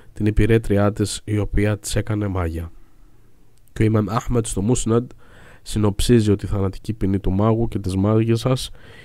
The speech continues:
υποστηρίζεται από αυτούς τους τρεις, ο Όμαρ, Χάφσα και του Τζουντούμπ. Τώρα, εδώ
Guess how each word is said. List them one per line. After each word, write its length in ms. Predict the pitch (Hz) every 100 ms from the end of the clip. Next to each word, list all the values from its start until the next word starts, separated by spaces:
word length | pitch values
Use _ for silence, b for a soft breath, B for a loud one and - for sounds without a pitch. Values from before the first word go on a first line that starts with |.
| B
υποστηρίζεται 920 | - 123 107 - 107 113 110 101 107 107 -
από 200 | 101 -
αυτούς 320 | - 107 -
τους 340 | 98 92 - - -
τρεις, 420 | 117 90 - - - - -
ο 120 | 92
Όμαρ, 220 | 110 117
Χάφσα 420 | 110 110 - -
και 140 | 110 107
του 160 | 104
Τζουντούμπ. 480 | 101 95 92 92 85 - - - - - - - - - - - - - - - - - - - - - - - - - - - - - - B B B B B B B -
Τώρα, 340 | 139 117 104
εδώ 540 | - 113 107 139 139